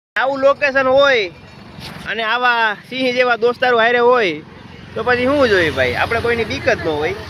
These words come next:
બાકી તમે જો આ બાજુ આ નેચરનો નજારો જુઓ તમે ખાલી, આ આખો દરિયો છે અને દરિયાની વચ્ચે અહીંયા ઝાડવા ઊભા છે. બોલો, પણ એનો પહેલાં કે આપણે નિશાળમાં ભણતા હતી કહેતા કે ભાઈ દરિયાની વચ્ચે લીંબુડી, એના જેવું અત્યારે સ્થિતિ થઈ ગઈ. જો દરિયાની વચ્ચે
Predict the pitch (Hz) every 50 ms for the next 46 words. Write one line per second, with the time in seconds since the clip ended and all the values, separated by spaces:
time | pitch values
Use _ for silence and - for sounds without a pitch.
0 | - - - - - 147 160 165 185 190 175 196 190 190 190 196 190 165 147 151
1 | 165 190 196 180 190 190 196 196 196 190 185 156 143 160 190 202 - 226 214 208
2 | 208 180 151 165 180 226 226 220 214 214 208 185 165 156 143 139 113 120 117 113
3 | 117 127 139 165 185 185 180 - 196 160 151 151 170 202 233 247 220 170 139 135
4 | 139 156 185 - - - - - - - - - - - 135 147 151 143 120 123
5 | 151 170 196 214 214 214 202 190 202 202 - 208 196 196 170 131 123 131 151 180
6 | 196 185 147 143 139 123 123 117 113 113 113 131 131 117 98 - - - - -
7 | - - - - - - - - - 135 147 180 240 277 - - 254 254 254 240
8 | 240 240 233 226 226 220 226 220 214 190 202 208 233 233 220 220 196 165 175 202
9 | 202 202 202 196 190 - 196 196 190 190 185 180 180 175 175 160 147 156 175 190
10 | 196 196 196 196 175 170 185 139 - 202 165 156 165 190 185 202 196 185 190 180
11 | 180 - - - - - - - - 156 202 233 254 254 262 269 269 254 254 247
12 | 247 254 233 - - 233 - 196 185 190 175 180 175 180 160 139 143 165 185 202
13 | 214 208 208 208 190 175 190 - - 208 202 -